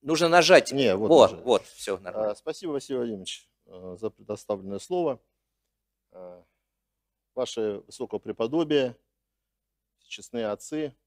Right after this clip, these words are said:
Speaker 2: братья и сестры, господа. Как и многие православные люди, с тревогой и сожалением воспринял я заявление митрополита Волоколамского Илариона Алфеева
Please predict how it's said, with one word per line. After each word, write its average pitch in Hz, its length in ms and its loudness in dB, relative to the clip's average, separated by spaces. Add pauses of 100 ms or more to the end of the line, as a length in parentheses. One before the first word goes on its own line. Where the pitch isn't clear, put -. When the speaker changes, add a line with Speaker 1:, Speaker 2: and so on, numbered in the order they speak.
(1200)
Speaker 2:
братья 107 300 -10
и 95 40 -16
сестры, - 380 -10
господа. 101 460 -8 (2250)
Как - 220 -4
и 190 180 4
многие 185 380 -2
православные 160 760 0
люди, 175 260 -6
с - 100 -10
тревогой 170 480 4
и 156 120 -6
сожалением 151 800 -2
воспринял 131 460 -6
я 127 140 -2
заявление 123 560 -8
митрополита 117 600 -8
Волоколамского 110 720 -6
Илариона 131 480 -4
Алфеева 120 500 -6